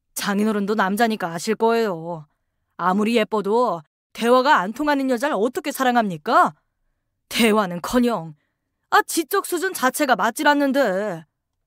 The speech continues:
근데 왜 결혼했나? 여자들이 왜 돈 많은 남자랑 결혼하겠어요? 저도 같은 거죠.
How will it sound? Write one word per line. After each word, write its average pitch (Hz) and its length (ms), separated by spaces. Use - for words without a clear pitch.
근데 202 380
왜 294 220
결혼했나? 226 1040
여자들이 269 500
왜 269 240
돈 247 220
많은 277 240
남자랑 254 340
결혼하겠어요? 226 1000
저도 185 240
같은 214 320
거죠. 185 500